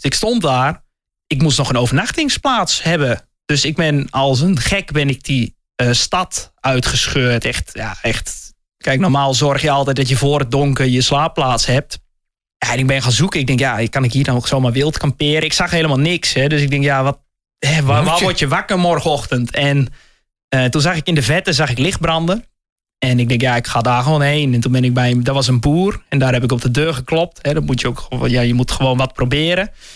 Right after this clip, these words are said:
Speaker 1: Ik was natuurlijk super, eh, moedeloos. En ik denk, "Ja, wat, wat kan me nog helpen?" En ik daar op de deur geklopt. Ik zei, "Mag ik hier misschien alsjeblieft mijn tent opzetten?"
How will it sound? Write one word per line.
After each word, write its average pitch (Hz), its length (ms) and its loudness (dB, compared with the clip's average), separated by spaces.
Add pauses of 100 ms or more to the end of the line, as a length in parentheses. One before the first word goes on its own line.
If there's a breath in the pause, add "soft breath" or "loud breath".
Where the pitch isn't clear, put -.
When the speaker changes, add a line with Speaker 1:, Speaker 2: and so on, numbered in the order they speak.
(360 loud breath)
Speaker 1:
Ik 117 100 -14
was 123 140 2
natuurlijk 123 360 2
super, 123 540 0 (140)
eh, 120 60 2
moedeloos. 127 680 2
En 120 80 2
ik 117 80 2
denk, 120 140 0
"Ja, 123 220 2
wat, 123 240 -2 (200)
wat - 360 -4
kan 127 180 0
me 123 60 2
nog 120 180 0
helpen?" 175 400 0
En 165 80 0
ik 160 140 -4
daar 151 160 0
op 147 100 -4
de 131 80 -4
deur 160 220 0
geklopt. 160 400 -4 (800)
Ik - 60 -10
zei, 147 140 0
"Mag 160 120 0
ik 147 80 -4
hier 151 120 0
misschien 143 240 0
alsjeblieft 147 440 0
mijn - 120 0
tent 214 240 -2
opzetten?" 165 500 -2